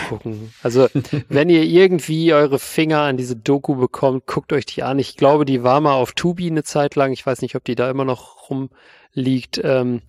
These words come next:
Speaker 2: sowas poppt auch gerne mal bei YouTube auf. Also versucht, die zu gucken. Versucht, alle Dokus von dem Mann zu gucken.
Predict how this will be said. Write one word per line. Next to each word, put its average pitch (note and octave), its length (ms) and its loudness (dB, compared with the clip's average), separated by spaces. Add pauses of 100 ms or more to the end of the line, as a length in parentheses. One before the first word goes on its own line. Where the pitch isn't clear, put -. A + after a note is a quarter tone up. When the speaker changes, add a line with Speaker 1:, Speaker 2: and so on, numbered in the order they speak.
Speaker 2:
sowas B2+ 300 2
poppt - 280 0
auch B2+ 100 2
gerne C#3 200 2
mal C3 140 2
bei B2+ 80 2
YouTube B2+ 360 -2
auf. C3 200 -2
Also A#2+ 160 0
versucht, C3 460 -4
die C#3 120 -6
zu - 140 -10
gucken. C#3+ 400 0 (300)
Versucht, C3 640 -6 (240)
alle D#3 240 2
Dokus C#3+ 340 0
von C#3+ 120 4
dem C3+ 100 2
Mann C3 160 0
zu - 120 -4
gucken. B2+ 440 -2